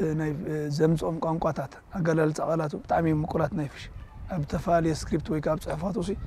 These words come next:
ዝጥቀመሎም ቋንቋታት ክፅቡቅ ማለት እዩ። እጂ ማዕረ ክንደይ ብልጫ ኣለዎ ወይ ከዓ መራፂ ቋንቋ ማዕረ ክንደይ ተውህቦ ተዋሂቡ ሲ ከምዚ ክትገልጻ ዘይትኽእል ፅባቐ ኢና።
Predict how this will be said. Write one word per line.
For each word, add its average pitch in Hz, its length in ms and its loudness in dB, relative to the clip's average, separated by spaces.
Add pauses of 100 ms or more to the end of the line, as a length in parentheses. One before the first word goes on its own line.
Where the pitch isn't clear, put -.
(340)
ዝጥቀመሎም 185 540 2
ቋንቋታት 185 320 -4
ክፅቡቅ 185 280 0
ማለት 135 200 -2
እዩ። - 80 -20 (960)
እጂ 160 160 2
ማዕረ 180 260 10
ክንደይ 220 340 12 (160)
ብልጫ 175 340 4
ኣለዎ 170 220 6
ወይ 156 120 4
ከዓ - 140 0
መራፂ 165 360 8
ቋንቋ 165 280 2 (320)
ማዕረ 156 180 -2
ክንደይ 170 200 4
ተውህቦ 175 280 6
ተዋሂቡ 175 300 6
ሲ 175 120 4 (420)
ከምዚ 165 240 2
ክትገልጻ 170 300 6
ዘይትኽእል 170 380 8
ፅባቐ 165 260 4
ኢና። 139 140 -4